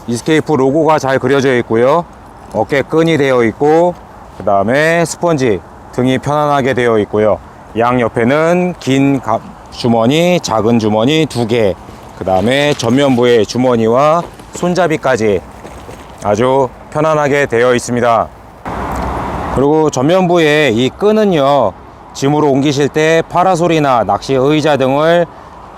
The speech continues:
결속해 가지고 가지고 다닐 수 있는 끈입니다. 자, 가방 지퍼는요,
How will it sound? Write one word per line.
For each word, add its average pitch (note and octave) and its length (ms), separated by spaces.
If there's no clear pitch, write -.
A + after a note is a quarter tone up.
결속해 D3 460
가지고 B2 520
가지고 A#2+ 360
다닐 A#2 260
수 - 140
있는 C3 400
끈입니다. C3 640
자, G2 260
가방 E3+ 300
지퍼는요, F3 960